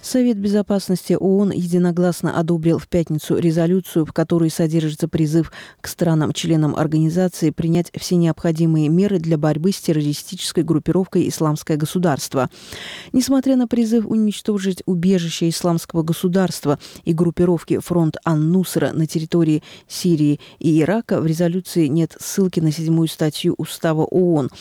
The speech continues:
которая позволяет прибегнуть к военной силе для выполнения решения Совета Безопасности. Это означает, что резолюция не является законным основанием для проведения военных операций.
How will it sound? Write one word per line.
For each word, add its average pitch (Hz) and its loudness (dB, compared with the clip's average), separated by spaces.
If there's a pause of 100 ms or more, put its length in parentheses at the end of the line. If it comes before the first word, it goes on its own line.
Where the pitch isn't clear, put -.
(240)
которая 156 0
позволяет 160 0
прибегнуть 160 0 (260)
к - -6
военной 156 2
силе 214 -2
для 156 0
выполнения 151 0
решения 180 0
Совета 160 -2
Безопасности. 160 -2 (680)
Это 254 2
означает, 233 0
что - 0
резолюция 196 2
не 214 4
является 160 0
законным 151 -6
основанием 165 -2
для 151 0
проведения 165 0
военных 147 0
операций. 147 -2